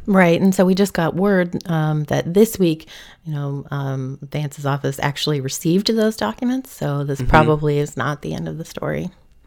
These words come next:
Speaker 2: No.
Speaker 1: Um, and then, Jordan, before we get to the cases that the Supreme Court's gonna be hearing this next week, um, we got an opinion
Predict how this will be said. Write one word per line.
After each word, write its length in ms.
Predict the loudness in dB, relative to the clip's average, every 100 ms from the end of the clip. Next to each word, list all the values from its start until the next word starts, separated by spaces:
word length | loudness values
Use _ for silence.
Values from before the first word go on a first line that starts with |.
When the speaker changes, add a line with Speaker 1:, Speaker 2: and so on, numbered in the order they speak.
| -4
Speaker 2:
No. 180 | -4 -4 -12 -18 -18 -14 -12 -10 -12 -12 4
Speaker 1:
Um, 420 | 8 10 8 4 -6 -10 2
and 140 | 6
then, 160 | 6 6
Jordan, 320 | 6 6 6
before 260 | 4 4 4
we 120 | 4
get 100 | 2
to 100 | 2
the 100 | 0
cases 340 | 2 0 0 -4
that 140 | -2
the 100 | -2
Supreme 260 | 0 0 2
Court's 220 | 0 -2
gonna 240 | -4 -4
be 300 | -2 0 0
hearing 480 | -2 -2 0 0 -2
this 200 | -2 0
next 280 | 0 0 -2
week, 360 | -2 -2 -10 -20 -20 -6 4
um, 560 | 6 8 6 4 2 _ 2
we 140 | 6
got 120 | 6
an 80 | 4
opinion 560 | 6 6 8 4 2